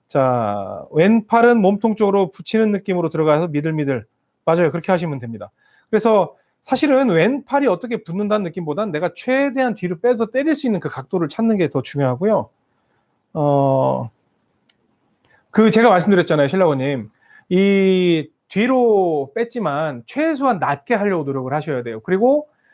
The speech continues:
이걸 들어 올리는 건 바람직하지 않아요. 뒤로 빼다가 보면 욕심이 불면 여기서 요-, 이렇게 딱 됐잖아요. 근데 욕심이 올라가면 이렇게 올라가.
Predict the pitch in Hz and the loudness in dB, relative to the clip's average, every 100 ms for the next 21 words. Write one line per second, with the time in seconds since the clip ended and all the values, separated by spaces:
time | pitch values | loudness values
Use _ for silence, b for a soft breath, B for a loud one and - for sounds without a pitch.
0 | _ 175 240 - 190 254 311 285 233 170 | _ 2 2 2 4 4 6 4 2 -2
1 | 131 127 131 120 120 - 127 110 107 104 | -6 -8 -10 -10 -14 -14 -12 -12 -12 -18
2 | _ _ _ _ _ - 208 226 277 277 | _ _ _ _ _ 0 2 4 4 4
3 | 269 262 247 240 233 202 208 - 254 214 | 6 6 4 4 4 2 0 -2 -2 2
4 | 214 240 240 175 208 190 202 190 _ 247 | 2 2 2 2 2 0 -4 -8 _ -4
5 | 254 - 269 - - 208 208 180 208 247 | -4 -2 -2 -2 0 2 2 2 0 2
6 | 254 226 233 240 254 277 311 - 196 165 | 4 6 6 4 2 2 0 2 4 6
7 | 156 120 120 | 2 0 -8